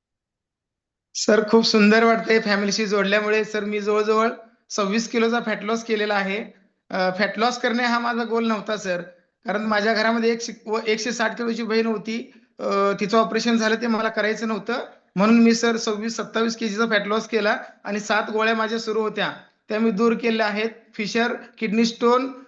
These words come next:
अ, गाऊट, अ, मायग्रेन, ॲसिडिटी आणि मी माझी पूर्ण फॅमिली याच्यामध्ये आणलेली आहे. माझे कावळे मॅडम पण टीचर आहेत, ती पण जॉईन आहे. आईला मी माझ्या वर्कआउटमध्ये घेतलंय, माझ्या भाऊजींना आर्मीमध्ये आहेत, ते वर्कआउटमध्ये आहेत. स्वतः ती बहीण ऑपरेशन केलेली, ती वर्कआउटमध्ये आहे.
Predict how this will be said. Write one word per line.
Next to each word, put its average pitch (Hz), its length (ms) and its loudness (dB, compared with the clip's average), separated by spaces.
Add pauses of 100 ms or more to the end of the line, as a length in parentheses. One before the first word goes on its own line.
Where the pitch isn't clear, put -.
(120)
अ, 202 120 0
गाऊट, 226 380 0 (440)
अ, 202 220 -2
मायग्रेन, 208 680 4 (160)
ॲसिडिटी 240 840 -2 (260)
आणि 208 140 0
मी 240 140 6
माझी 233 220 4
पूर्ण 247 380 -2
फॅमिली 226 280 0
याच्यामध्ये 226 400 0
आणलेली 220 300 -2
आहे. 214 200 -4
माझे 208 180 -8
कावळे 208 300 -2
मॅडम 226 260 0
पण 226 200 -4
टीचर 226 340 -2
आहेत, 220 240 2
ती 233 60 0
पण 233 220 -2
जॉईन 226 260 0
आहे. 226 280 -2 (280)
आईला 220 300 0
मी 233 140 4
माझ्या 220 260 2
वर्कआउटमध्ये 220 500 -2
घेतलंय, 226 280 -4
माझ्या 226 220 -2
भाऊजींना 196 440 -2
आर्मीमध्ये 226 480 -2
आहेत, 220 220 0 (400)
ते 220 60 0
वर्कआउटमध्ये 226 600 -2
आहेत. 220 260 0
स्वतः 214 320 -6
ती 233 120 -4
बहीण 202 320 -2
ऑपरेशन 226 420 -2
केलेली, 214 300 -4
ती 220 180 -8
वर्कआउटमध्ये 220 540 -2
आहे. 208 300 0